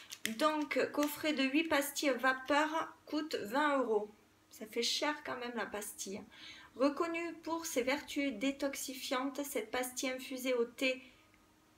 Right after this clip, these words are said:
puer se dissout dans l'eau et libère une vapeur effervescente qui purifie les pores, tonifie la peau et clarifie le teint. Comment ? Plongez-la dans un bol d'eau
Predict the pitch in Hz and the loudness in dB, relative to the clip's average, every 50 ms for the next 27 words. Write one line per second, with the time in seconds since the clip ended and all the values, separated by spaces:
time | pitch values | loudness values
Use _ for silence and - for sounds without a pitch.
0 | _ - - - 269 269 277 269 269 262 254 262 262 262 302 320 320 - - - | _ -12 -6 0 2 4 4 4 4 4 4 4 4 4 2 0 -2 -8 -12 -14
1 | - - - _ _ _ _ _ - - - - - - - - - - - - | -16 -18 -20 _ _ _ _ _ -20 -20 -18 -16 -16 -18 -20 -20 -12 -6 -2 2
2 | - 277 277 233 302 302 - - - 302 294 285 277 269 269 269 285 320 330 - | 4 4 4 4 2 0 0 -2 -2 0 2 2 4 4 4 4 4 2 2 0
3 | - 240 233 240 269 277 240 277 285 285 285 277 - 240 240 247 240 240 254 269 | -2 -2 0 2 2 4 6 4 4 4 0 -2 -4 -4 -4 -2 0 0 0 0
4 | 262 - 262 240 240 - - 262 269 - 285 277 262 233 233 233 - 262 269 277 | 0 0 0 0 0 -2 -2 -2 0 2 0 0 2 2 0 0 0 0 0 -2
5 | 269 - 233 - - 269 254 247 233 - - 247 233 220 208 220 220 220 220 - | -2 -4 -8 -6 -4 -4 -4 -4 -4 -6 -4 -2 -2 0 2 2 2 0 -2 -2
6 | 247 254 269 277 285 - - - - - - - - - - 285 294 285 285 285 | -2 -2 -2 -2 -4 -8 -16 -20 -20 -20 -20 -20 -14 -4 0 2 2 4 2 2
7 | 269 - - 277 233 226 196 196 - 240 254 269 262 - - - - - 254 262 | 0 -2 -2 0 2 2 2 0 0 0 0 0 0 0 -4 -6 -2 0 0 0
8 | - - - - - - 285 294 285 277 240 240 - - 294 302 302 - - - | -2 -4 -10 -8 -2 2 2 4 4 2 0 -2 -2 -2 -2 -2 -2 -4 -10 -6
9 | 247 269 294 285 - - 202 185 190 202 - - - - - - - - - - | -2 0 0 0 0 -2 -4 -4 -4 -8 -14 -16 -20 -20 -20 -20 -20 -20 -20 -20
10 | - - _ - 349 349 349 311 269 254 247 247 247 277 294 302 311 311 311 311 | -20 -12 _ 6 6 6 8 8 8 8 6 4 2 0 0 0 2 2 0 2
11 | 294 294 285 240 247 247 247 254 247 247 233 214 208 208 208 196 196 254 277 302 | 4 4 4 4 4 2 0 0 0 0 0 2 0 0 0 0 0 2 2 2
12 | - - | 0 -2